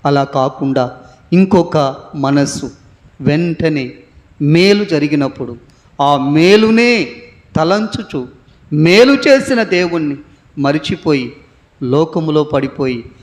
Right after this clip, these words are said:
లోక సంబంధమైనటువంటి మనుష్య సంబంధమైన ఆనందములో సంతోషములో పడిపోవటం. దేవుని బిడ్డలారా, నిజముగా మనం కృతజ్ఞత కలిగి దేవుణ్ణి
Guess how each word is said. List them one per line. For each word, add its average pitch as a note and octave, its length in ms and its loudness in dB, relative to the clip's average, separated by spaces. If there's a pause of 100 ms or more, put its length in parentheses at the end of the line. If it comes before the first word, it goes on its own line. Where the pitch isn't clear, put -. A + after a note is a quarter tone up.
(200)
లోక E3+ 300 0
సంబంధమైనటువంటి C#3 1400 -4 (400)
మనుష్య E3+ 500 0
సంబంధమైన C#3 840 -2 (380)
ఆనందములో C#3 800 2
సంతోషములో C3 960 0 (400)
పడిపోవటం. C3 640 -4 (760)
దేవుని C#3 400 0
బిడ్డలారా, B2+ 500 -2 (600)
నిజముగా C3+ 680 0 (440)
మనం C3 480 -2 (560)
కృతజ్ఞత D#3 720 0
కలిగి C3 600 -4 (380)
దేవుణ్ణి C3 760 0